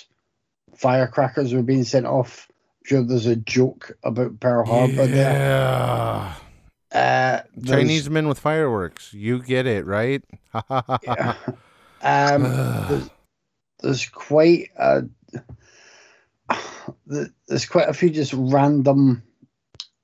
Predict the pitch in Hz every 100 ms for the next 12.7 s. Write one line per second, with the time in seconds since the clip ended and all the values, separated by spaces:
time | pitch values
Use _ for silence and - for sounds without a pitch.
0 | _ - - 131 131 131 131 127 120 -
1 | _ _ _ _ _ _ _ _ _ _
2 | _ _ _ _ - - - - 165 196
3 | 220 254 254 - 196 190 165 135 - -
4 | 170 160 160 - 147 143 147 165 185 180
5 | - 185 170 160 160 151 143 135 127 131
6 | 135 123 107 127 110 - - 131 127 123
7 | _ _ - 123 127 110 - _ _ -
8 | 175 170 175 165 156 - - 135 127 143
9 | - 127 104 - 143 117 - - - _
10 | _ _ _ _ _ _ _ - - -
11 | 143 - 170 175 160 185 175 156 139 -
12 | 151 139 135 113 - - -